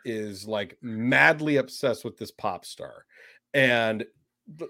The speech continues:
it's, like, everything out of her mouth. She only thinks ab-, about this pop star in, like, all of her videos, and, and she needs to see her live. She's obsessed with her. If you say anything bad about her, it's gonna end up bad for you.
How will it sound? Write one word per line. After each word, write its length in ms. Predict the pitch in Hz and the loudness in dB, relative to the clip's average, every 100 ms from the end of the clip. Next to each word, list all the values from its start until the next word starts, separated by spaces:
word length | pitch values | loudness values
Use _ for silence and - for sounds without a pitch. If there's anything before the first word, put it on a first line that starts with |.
| - | -4
it's, 180 | 139 147 | -2 0
like, 180 | 123 - | 0 2
everything 440 | 139 139 127 123 | 2 2 0 0
out 100 | 113 | 0
of 60 | 92 | -2
her 80 | 104 | 0
mouth. 360 | 175 180 156 | 2 4 2
She 340 | - - 123 117 - | 0 -4 -4 -4 4
only 480 | 160 196 190 180 147 | 8 8 8 2 2
thinks 460 | - 165 156 - - | 2 2 2 -8 -4
ab-, 180 | 135 107 - | -4 -4 -6
about 480 | 120 104 113 - 113 | -4 0 -2 -2 -2
this 340 | 113 107 - _ | -2 -2 -8 _
pop 240 | 127 117 107 | 0 0 -2
star 280 | - 110 | -4 -2
in, 80 | 101 | -2
like, 140 | 98 90 | -6 -4
all 120 | 95 | -6
of 100 | 85 | -6
her 120 | 90 | -12
videos, 680 | 98 143 135 120 110 104 98 | 0 2 4 4 2 0 -4
and, 140 | 95 92 - - | -14 -16 -20 -8
and 120 | 113 95 | -8 -4
she 160 | 123 | -2
needs 200 | 120 104 | -4 -4
to 60 | - | -10
see 160 | - 101 | -8 -6
her 120 | 92 | 0
live. 360 | 127 151 139 | 4 6 6
She's 200 | - 107 | 4 -10
obsessed 400 | 98 - 160 143 | -12 0 2 2
with 120 | 143 143 | -2 -2
her. 180 | 127 - - - | -2 -2 -14 -8
If 120 | 131 123 | -6 -4
you 120 | 123 | -6
say 280 | - 120 - _ 175 | 0 0 0 _ 2
anything 680 | 170 226 226 - 226 190 | 2 4 0 4 4 4
bad 320 | 143 175 196 | 4 4 4
about 380 | 143 98 101 90 | 2 2 -2 -2
her, 260 | 101 90 85 - - | -6 -6 -8 -14 -10
it's 180 | - - | -8 -6
gonna 220 | - 131 131 | 2 4 6
end 240 | 127 113 | 4 0
up 160 | 110 - _ | 0 -4 _
bad 320 | 107 95 92 | -2 -2 -6
for 160 | - 90 | -10 -20
you. 180 | - | -20